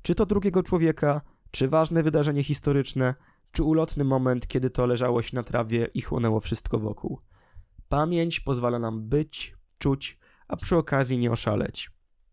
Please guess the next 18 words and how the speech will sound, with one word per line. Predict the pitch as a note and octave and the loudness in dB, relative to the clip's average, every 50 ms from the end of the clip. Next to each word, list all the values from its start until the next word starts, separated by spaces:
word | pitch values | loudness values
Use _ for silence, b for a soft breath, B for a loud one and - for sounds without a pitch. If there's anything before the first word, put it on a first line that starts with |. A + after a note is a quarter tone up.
| _ | _
Ten | - D#3 F3+ F#3 E3 | 0 0 0 0 0
list | C3+ C3 F#3 F#3+ - - - | -2 0 0 0 0 -2 -2
do | C3+ D3 C#3 | -2 -2 -2
przyszłości | - - B2+ A2+ - C#3 E3 D#3+ C#3 - - - A#2 B2 C3+ - b b b b b b b b | -2 -4 -4 -2 0 2 2 2 0 -2 -4 -4 -4 -4 -4 -6 b b b b b b b b
potraktujmy | b E3 D3 - D3 C#3 - - E3 D#3+ C#3+ C#3+ C#3+ | b -2 0 0 -2 -4 -2 0 2 2 2 2 2
więc | B2 C3+ B2+ A#2+ - - | 2 0 -2 -2 0 -2
jako | B2 - - C#3+ | -2 0 2 2
list | B2 A2+ A2+ A#2 - - - - - - - _ _ - | 2 4 2 2 0 -2 -6 -8 -12 -14 -16 _ _ -16
do | B3 A3 B2+ C#3+ C#3+ | -10 -4 0 0 2
nas. | B2 A2 - - - - - - b b b b b b b b b b b | 2 0 -2 -4 -6 -8 -8 -12 b b b b b b b b b b b
Pamiętajmy | - F3 G#3+ F#3+ E3+ D3 - F3 E3 E3+ D#3+ D3+ C#3 | -2 0 2 2 2 2 4 4 4 4 4 2 0
tylko, | C#3+ - C#3+ C#3+ C#3 - - C3 B2 | 0 2 0 0 0 0 0 0 0
że | A#2 A#2 | 0 -2
w | G#2 B2 | -4 -4
grze | - C3+ B2+ C3 C#3 C#3 C3 C#3 - - _ _ | -2 -2 0 2 2 2 0 0 -4 -8 _ _
sami | - - - - C#3+ D3 C#3+ C#3 B2+ | -10 -8 -4 -2 0 0 2 2 2
jesteśmy | B2 A#2+ - - A#2 A2+ - - - A#2 A2 | 2 0 0 0 -2 -2 -2 -2 -2 0 0
jego | G#2+ G#2+ G#2+ G#2+ G#2+ G2+ G2+ - | 0 0 0 0 -2 -2 -4 -6